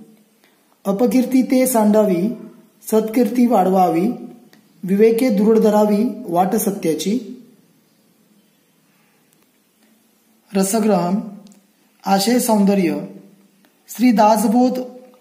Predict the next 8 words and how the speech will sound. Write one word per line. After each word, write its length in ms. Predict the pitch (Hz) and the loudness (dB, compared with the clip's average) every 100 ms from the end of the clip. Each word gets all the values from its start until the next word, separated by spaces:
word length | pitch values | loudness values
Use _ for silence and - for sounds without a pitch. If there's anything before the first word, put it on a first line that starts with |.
| _ 180 | _ -4
दशक 380 | 185 185 233 | -2 -2 -2
द्वितीय, 540 | 226 190 196 226 202 160 104 - - - _ - - | 0 0 0 0 0 -2 -8 -14 -20 -20 _ -14 -2
समास 380 | 202 214 233 240 | 2 2 2 0
दुसरा, 480 | 196 - 202 160 151 - - _ _ 208 | 0 0 0 0 -4 -12 -20 _ _ -8
उत्तम 420 | 196 - 233 233 | -4 0 4 4
लक्षण 360 | 214 - 175 - - 185 | 2 -2 -4 -4 -8 -4
या 140 | 185 | 0
रचनेत 460 | 196 196 202 175 | 0 0 0 0